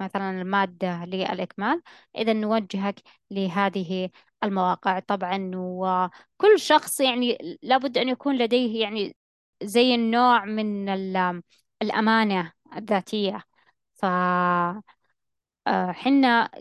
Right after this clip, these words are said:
في هذا البودكاست ننصحك، لكن مستقبلًا،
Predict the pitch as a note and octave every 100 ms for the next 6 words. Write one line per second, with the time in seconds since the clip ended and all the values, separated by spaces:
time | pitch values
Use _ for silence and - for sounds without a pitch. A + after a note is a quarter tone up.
0 | - - F#3+ - F#3+ F3 D#4 C#4 D#3 -
1 | B3 C4+ C#4+ - - _ _ - A3+ C4
2 | C4 - - - G3 - - _ _ -
3 | F#3 F3+ - A3+ B3 _ _ - A3 D4
4 | - - F#4 - B3 A#3 D4